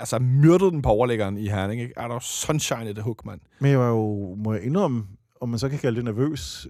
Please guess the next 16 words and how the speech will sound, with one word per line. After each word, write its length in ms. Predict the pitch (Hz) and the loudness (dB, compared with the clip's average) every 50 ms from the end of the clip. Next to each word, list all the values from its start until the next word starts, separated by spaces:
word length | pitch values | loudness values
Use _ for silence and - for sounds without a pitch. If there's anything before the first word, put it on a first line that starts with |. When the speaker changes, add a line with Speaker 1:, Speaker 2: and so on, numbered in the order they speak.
| - 131 - | -18 -12 -8
Speaker 2:
det 140 | 135 127 - | -8 -10 -6
kommer 220 | - 135 123 120 | -6 -6 -4 -4
så 100 | 110 127 | -4 -4
an 100 | 120 127 | -6 -4
på, 120 | 131 135 | -4 -6
hvad 100 | 131 123 | -6 -4
man 100 | 120 120 | -4 -4
havde 120 | 113 120 131 | -2 0 2
forventninger 440 | 139 143 131 147 175 190 165 143 127 | 4 4 4 4 2 0 -4 -4 -6
til 140 | - - | -6 -6
kampen 320 | - 127 123 131 _ - 127 | -8 -8 -8 -8 _ -10 -8
over 180 | 117 117 123 | -6 -4 -4
i 40 | 120 | -4
Herning, 400 | 117 123 120 117 120 127 127 - 123 | -2 -2 -2 -4 -4 -6 -8 -6 -6
men, 200 | 120 117 117 117 | -4 -4 -2 -2
øh, 440 | 113 110 104 104 101 98 92 92 | -2 -2 -4 -4 -4 -4 -4 -6